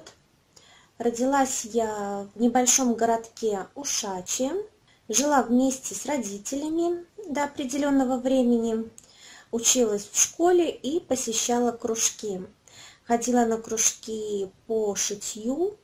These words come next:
по вышивке крестиком, но никогда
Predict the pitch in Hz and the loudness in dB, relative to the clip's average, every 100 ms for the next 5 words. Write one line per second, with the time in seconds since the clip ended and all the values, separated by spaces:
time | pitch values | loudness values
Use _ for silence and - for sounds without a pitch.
0 | _ _ _ _ _ 262 269 220 240 233 | _ _ _ _ _ 2 4 4 4 4
1 | 233 220 208 190 185 175 - 294 - 349 | 0 -8 -6 -6 -6 -6 -8 -6 2 4
2 | 381 415 - _ _ _ _ _ _ _ | 4 0 -8 _ _ _ _ _ _ _
3 | _ _ _ _ _ - 277 311 370 302 | _ _ _ _ _ -6 0 4 4 4
4 | 247 240 240 285 339 | 2 2 2 2 2